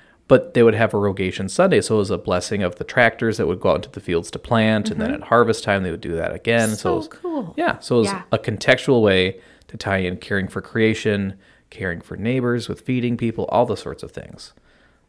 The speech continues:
Speaker 1: through
Speaker 2: Yeah.
Speaker 1: a tractor, much like a backpack and a student.
Speaker 2: Yeah.
Speaker 3: So it seems like some of these things are ways to, like, make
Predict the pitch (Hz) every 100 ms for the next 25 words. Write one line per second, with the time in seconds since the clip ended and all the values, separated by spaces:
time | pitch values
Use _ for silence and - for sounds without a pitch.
0 | _ - 98 90 87 - - - - -
1 | - - - _ _ - 120 104 101 98
2 | 85 - 85 - - 95 - - - -
3 | _ 202 196 196 _ _ _ - - -
4 | - 220 190 247 247 233 - 190 185 175
5 | 175 165 165 - 147 147 - 180 156 151
6 | 156 165 165 - - - _ _ - -
7 | 170 151 147 143 139 - 185 151 - _
8 | - 180 175 165 165 156 151 156 160 -
9 | -